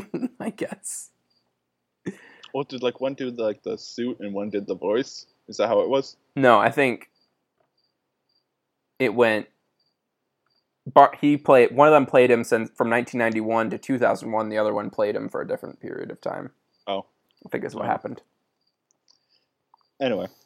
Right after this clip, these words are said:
Speaker 1: I don't, I'm sorry, Maya, I'm not well versed in, uh, Barney Deep lore, <laughs> but,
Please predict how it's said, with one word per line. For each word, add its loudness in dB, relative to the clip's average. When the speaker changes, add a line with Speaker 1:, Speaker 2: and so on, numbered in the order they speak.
Speaker 1:
I 8
don't, 6
I'm 6
sorry, 8
Maya, 6
I'm 0
not 6
well 6
versed -4
in, -4
uh, 2
Barney 4
Deep -6
lore, 4
<laughs> -10
but, -2